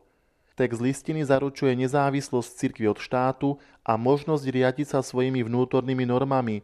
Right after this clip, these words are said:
predovšetkým ak ide o zriaďovanie cirkevných inštitúcií a ich obsadzovanie. Populistický argument, že tak by boli cirkvi oslobodené od dodržiavania českých zákonov,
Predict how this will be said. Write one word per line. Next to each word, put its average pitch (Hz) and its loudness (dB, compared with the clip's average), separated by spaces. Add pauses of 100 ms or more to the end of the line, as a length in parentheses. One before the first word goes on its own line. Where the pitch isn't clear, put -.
(160)
predovšetkým 156 -2
ak 127 -2
ide 131 -2
o 110 0
zriaďovanie 123 0
cirkevných 135 -2
inštitúcií 135 -4
a 110 0
ich 110 -8
obsadzovanie. 107 -2 (580)
Populistický 165 0
argument, 156 2
že 110 0
tak 135 -2
by 139 -2
boli 127 0
cirkvi 139 -4
oslobodené 131 0
od 117 0
dodržiavania 123 2
českých 113 -2
zákonov, 127 0